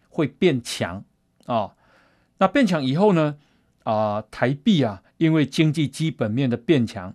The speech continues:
就会升值，所以这个升值的趋势啊，会形成啊。那，诶，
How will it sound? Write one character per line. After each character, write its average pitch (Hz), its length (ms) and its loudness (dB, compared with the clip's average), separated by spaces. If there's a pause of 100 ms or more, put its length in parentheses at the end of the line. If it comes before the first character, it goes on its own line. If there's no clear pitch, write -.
(420)
就 160 160 2
会 151 80 2
升 160 340 0
值， 110 320 -10
所 - 160 -2
以 202 40 4
这 240 140 -2
个 202 100 0
升 233 240 2
值 131 140 -2
的 120 80 -6
趋 196 320 -2
势 175 260 -6
啊， 95 80 -4
会 139 140 -2
形 120 300 -4
成 95 220 -10 (320)
啊。 107 260 -4 (580)
那， 139 560 4 (340)
诶， 104 1040 -6